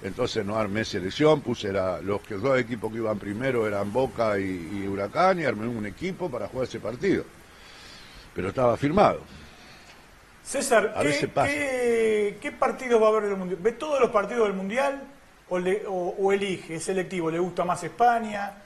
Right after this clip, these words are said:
Speaker 2: Bueno, obviamente, de Argen-, les cuento lo de Argentina, ¿no? Eh, ve lo de Brasil por Neymar.
Speaker 1: No, no, no
Speaker 2: ¿Qué,
Speaker 1: veo,
Speaker 2: qué,
Speaker 1: veo
Speaker 2: qué
Speaker 1: todo.
Speaker 2: clase de televidente Menotti?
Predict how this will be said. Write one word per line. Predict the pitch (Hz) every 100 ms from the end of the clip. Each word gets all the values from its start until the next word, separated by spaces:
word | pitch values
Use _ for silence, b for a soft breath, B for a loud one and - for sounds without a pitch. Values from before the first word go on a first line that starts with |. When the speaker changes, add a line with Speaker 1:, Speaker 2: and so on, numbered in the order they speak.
| - - 160 160
Speaker 2:
Bueno, | 160 143
obviamente, | 143 147 143
de | 123
Argen-, | 120 120 131 127 - - -
les | 131 -
cuento | 180 185
lo | 160
de | 143
Argentina, | 151 151 135 127
¿no? | 160 185 - B B B -
Eh, | 139 143 139
ve | 170
lo | 160
de | 156
Brasil | 151 147 190
por | 160 156
Neymar. | 156 190 220 165
Speaker 1:
No, | 143
no, | 151 151 135 135 151
no |
Speaker 2:
¿Qué, | 156
Speaker 1:
veo, | 156 135 131 127
Speaker 2:
qué, |
Speaker 1:
veo | 147 123
Speaker 2:
qué | 104
Speaker 1:
todo. | 107
Speaker 2:
clase | - 214
de | 226
televidente | 226 214 220 226 247 226 214
Menotti? | 196 190 165 - 127